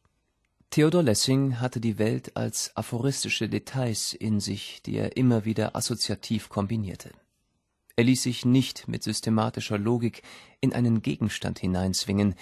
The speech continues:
denn diese Logik hatte schon zu viel Unglück angerichtet in der Welt der Väter, die er ablehnt.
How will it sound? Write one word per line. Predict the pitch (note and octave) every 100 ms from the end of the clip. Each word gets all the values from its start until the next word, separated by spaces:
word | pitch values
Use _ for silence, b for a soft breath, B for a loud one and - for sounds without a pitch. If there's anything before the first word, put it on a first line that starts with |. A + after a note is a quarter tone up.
| B B B B _ -
denn | G#2+
diese | G#2+ E3+ G3+
Logik | A2 G2+ D#3 -
hatte | - -
schon | B2+ B2 A#2
zu | - C3
viel | - C3 -
Unglück | C3 A#2 F#2+ -
angerichtet | - G2 F#2+ G2 G2+ - -
in | G#2+
der | G#2+ G#2
Welt | G#2+ - -
der | A#2+
Väter, | - G2+ F#2 F#2 F2 - _ _ -
die | G#2+
er | - -
ablehnt. | - - - -